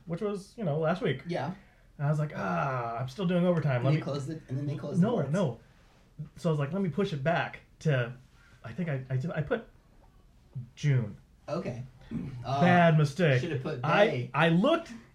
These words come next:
Speaker 1: and whoever was in between the, uh, the week of March to, like, mid-March to mid-April,
Speaker 2: Yeah.
Speaker 1: you're out.
Speaker 2: Yeah,
Speaker 1: I
Speaker 2: they
Speaker 1: shoulda put
Speaker 2: canceled
Speaker 1: it, I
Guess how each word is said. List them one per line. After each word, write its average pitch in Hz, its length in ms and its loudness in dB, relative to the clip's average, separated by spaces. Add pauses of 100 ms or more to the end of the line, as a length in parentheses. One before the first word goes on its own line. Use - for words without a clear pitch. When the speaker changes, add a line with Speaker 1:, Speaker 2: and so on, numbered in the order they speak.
(100)
Speaker 1:
and 190 340 2 (120)
whoever 262 420 6
was 208 180 2
in 226 100 4
between 214 420 2
the, 147 140 4 (220)
uh, 123 360 2
the 117 100 -2
week 160 320 -2
of 123 280 0 (180)
March 139 800 -4
to, 139 200 -2 (180)
like, 120 240 -4
mid-March 214 640 2
to 147 200 -2
mid-April, 196 580 0
Speaker 2:
Yeah. - 180 0 (560)
Speaker 1:
you're 220 240 6
out. 220 340 0
Speaker 2:
Yeah, 220 200 2
Speaker 1:
I 277 80 8
Speaker 2:
they - 60 4
Speaker 1:
shoulda 269 160 6
put 285 140 4
Speaker 2:
canceled 151 160 2
Speaker 1:
it, - 20 2
I 190 40 6